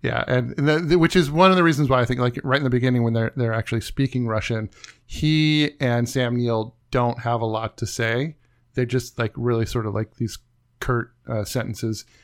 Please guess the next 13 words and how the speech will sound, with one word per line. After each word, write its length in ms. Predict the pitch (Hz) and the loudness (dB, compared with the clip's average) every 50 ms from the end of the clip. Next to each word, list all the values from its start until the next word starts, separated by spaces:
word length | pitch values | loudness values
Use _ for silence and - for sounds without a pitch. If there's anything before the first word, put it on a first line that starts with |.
| _ _ _ _ | _ _ _ _
And 180 | 131 120 120 | -4 -2 0
then 120 | 120 120 120 | 0 0 0
he 100 | 117 123 | 0 -2
gets 400 | 117 123 123 120 - - - - _ _ _ _ _ _ - | -2 -2 -4 -4 -6 -14 -16 -16 _ _ _ _ _ _ -2
in 220 | 127 117 117 117 | -2 0 0 0
with 220 | 117 117 107 - - | 0 0 -2 -2 -4
the, 280 | - 117 113 110 113 110 | -4 -2 -2 0 -2 -2
um, 220 | 104 107 104 98 - | -2 -4 -4 -6 -4
political 480 | - 123 120 135 175 190 185 147 127 113 | -2 -2 0 0 0 0 0 0 -2 0
officer 480 | 113 113 113 - 113 - - 123 110 | 0 -2 -2 -4 -6 -6 -4 -6 -4
in 160 | 110 127 117 | -4 -4 -4
his 160 | 107 104 104 - | -4 -6 -8 -6
cabin, 600 | - - 156 151 143 127 123 113 110 110 110 | -2 0 2 2 2 2 0 -2 -2 -4 -8